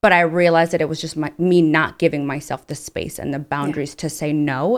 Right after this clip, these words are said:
Speaker 1: and trying to be everything to everyone. Pursuing and knowing when to stop and go and to stay in your lane is so
Speaker 2: Yeah.
Speaker 1: hard.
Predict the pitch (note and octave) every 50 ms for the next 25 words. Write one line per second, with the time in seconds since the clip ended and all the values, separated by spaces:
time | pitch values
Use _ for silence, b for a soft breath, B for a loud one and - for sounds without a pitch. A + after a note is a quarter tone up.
0 | - - E3 E3 - - D#3 D#3 D3+ D3+ - C#3+ C3 - _ - F3 F3 D#3+ -
1 | D3+ D#3 D#3 D#3+ D#3 - D3+ D3 - - - C#3+ D3+ D3+ C#3+ D3 C3+ C#3+ E3 A#3
2 | C4 B B B B B _ _ - - G#3 G3 - - - - - A#3 G#3 F#3+
3 | F#3 F3 - - F3+ F3 E3+ E3 E3 D#3+ D#3+ D#3+ D#3 D#3 D#3 D#3 D3+ D3+ - -
4 | D#3 D3 C#3+ - D3 C#3+ C#3 C#3+ C#3 C3+ C#3+ E3 E3+ E3+ E3+ - C#3+ - - -
5 | - - - E3 D3 C#3+ D3 C#3+ C#3+ D3 C#3+ C#3 C#3+ E3+ G3 - F3+ D#3+ - A3+
6 | F#3+ F3 D#3+ D3+ C#3+ - D3 D3 D#3 F#3 G3+ b